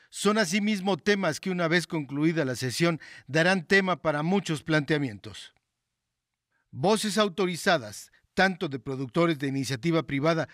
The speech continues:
como de funcionarios de organismos diversos, reunidos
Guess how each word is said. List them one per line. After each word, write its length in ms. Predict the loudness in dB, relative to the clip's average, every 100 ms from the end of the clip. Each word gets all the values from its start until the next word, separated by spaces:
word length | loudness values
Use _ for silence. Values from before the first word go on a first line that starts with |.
| -16 _
como 240 | 0 2
de 120 | 2 0
funcionarios 680 | -2 0 2 4 2 0
de 100 | -2
organismos 520 | -4 -2 -2 -2 -4 -6
diversos, 560 | -2 0 0 -4 -6 -12 -20 -16
reunidos 640 | 0 2 4 2 2 0